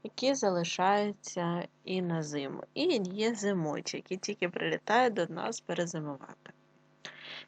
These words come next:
Сьогодні у нас незвичний урок. Сьогодні ми зробимо ще один крок. Країну чудову, в країну відому, що нас чекає, збагачує мова. Країна цікава, тож парти свої перетворіть у сюдоходи малі.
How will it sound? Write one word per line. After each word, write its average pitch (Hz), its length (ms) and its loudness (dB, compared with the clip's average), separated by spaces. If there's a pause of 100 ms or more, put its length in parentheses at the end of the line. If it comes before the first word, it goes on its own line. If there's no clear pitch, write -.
Сьогодні 359 340 4
у 254 40 4
нас 240 260 2
незвичний 208 520 0
урок. 147 280 0
Сьогодні 262 460 2
ми 220 140 0
зробимо 214 460 0
ще 175 240 0
один 180 220 -2
крок. - 400 -8 (280)
Країну 330 360 6
чудову, 214 480 4
в 233 60 -10
країну 214 420 2
відому, 180 520 0
що 190 160 -4
нас 226 220 0
чекає, 208 480 2
збагачує 175 640 -2
мова. 147 300 -2 (340)
Країна 202 340 4
цікава, 185 540 2
тож - 220 -6
парти 160 400 2
свої 156 480 -6 (280)
перетворіть 226 800 2
у 175 40 -4
сюдоходи 220 640 0
малі. 196 400 -2